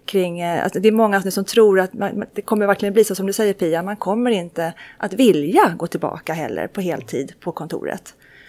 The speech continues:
Men att kanske någonstans sextio, åttio procent är det optimala att jobba hemifrån. Så man i alla fall kan komma in till kontoret och ha lite fysisk kontakt också, när det blir balansen.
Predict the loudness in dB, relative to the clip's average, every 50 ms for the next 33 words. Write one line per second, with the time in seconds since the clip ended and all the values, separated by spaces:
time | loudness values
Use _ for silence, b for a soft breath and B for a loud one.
0 | b b b b b b b b b -6 -4 -2 -2 0 2 2 2 2 0 0
1 | 0 0 0 0 0 -2 -2 0 0 0 0 0 0 0 2 2 2 0 -2 -6
2 | -6 -4 -4 -2 2 4 4 4 4 0 -2 -6 -4 -2 -2 -4 -4 -4 -4 -2
3 | 0 0 0 2 0 0 -2 -2 -2 -2 -2 -2 -4 -4 -4 -6 -6 -8 -8 -6
4 | -4 -4 -4 -4 -6 -8 -10 B B B B B B -14 -8 -4 -2 -2 -2 -2
5 | -4 -4 -6 -6 -6 -6 -10 -10 -10 -10 -8 -8 -8 -10 -10 -10 -10 -8 -6 -6
6 | -6 -6 -4 -4 -2 -2 -2 -4 -4 -2 -2 -2 -2 -2 -4 -4 -4 -6 -6 -10
7 | -12 -16 -16 B B B B B -6 -4 -2 -2 -2 -4 -4 -8 -16 -16 -14 _
8 | -8 -8 -6 -6 -8 -6 -6 -8 -8 -8 -8 -8 -6 -4 0 2 4 4 4 4
9 | 2 0 -4 -6 -6 -6 -6 -6 -10